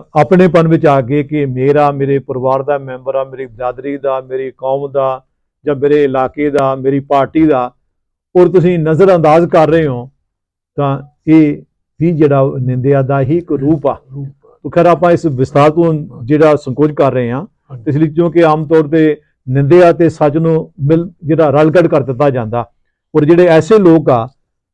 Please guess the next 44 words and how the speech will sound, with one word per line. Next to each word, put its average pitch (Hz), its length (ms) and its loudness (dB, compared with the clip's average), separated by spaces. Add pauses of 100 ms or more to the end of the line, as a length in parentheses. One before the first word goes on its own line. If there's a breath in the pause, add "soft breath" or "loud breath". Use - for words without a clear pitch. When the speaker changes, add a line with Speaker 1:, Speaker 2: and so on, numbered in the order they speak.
(120)
Speaker 1:
ਜਿਹੜੇ 165 240 4
ਕਿ 165 400 4
ਸਮਾਜ 135 440 0
ਲਈ 170 180 6
ਖਤਰਨਾਕ 170 680 0
ਆ, 123 80 -4 (500)
ਤੋ - 480 2
ਉਹ 226 160 2
ਆਮ 190 240 2
ਤੌਰ 190 200 4
ਤੇ 180 160 4
ਗੁਰਬਾਣੀ 143 520 0
ਦੀਆਂ 170 220 2
ਅਜਿਹੀਆਂ 175 260 -2
ਤੁਕਾਂ 160 360 -4
ਦੀ 160 120 -2
ਵਰਤੋਂ 139 340 -6
ਕਰਕੇ 151 260 -2
ਕਹਿੰਦੇ, 151 220 -8
"ਦੇਖੋ 147 240 -2
ਜੀ, 160 160 -4
ਗੁਰੂ 135 240 -12
ਸਾਹਿਬ 151 220 -4
ਨੇ 151 120 -10
ਨਿੰਦਿਆ 135 280 -8
ਤੋਂ 147 160 -8
ਵਰਤਿਆ 131 580 0
ਆ।" 127 60 -12 (800)
ਆਮ 156 180 2
ਮਨੁੱਖ 170 300 0
ਵੀ 175 120 2
ਸੰਕੋਚ 147 360 -4
ਕਰਦਾ 143 340 0
ਕਿ 139 160 -4
ਜੀ 143 200 -2
ਨਿੰਦਿਆ 143 360 -2
ਨਹੀਂ 151 160 -8
ਕਰਨੀ 135 240 -6
ਚਾਹੀਦੀ। 139 300 -6 (440)
ਨਿੰਦਿਆ 117 260 2
ਬਿਲਕੁਲ 139 360 2
ਨਹੀਂ 214 140 4
ਕਰਨੀ 170 280 2
ਚਾਹੀਦੀ, 147 420 -2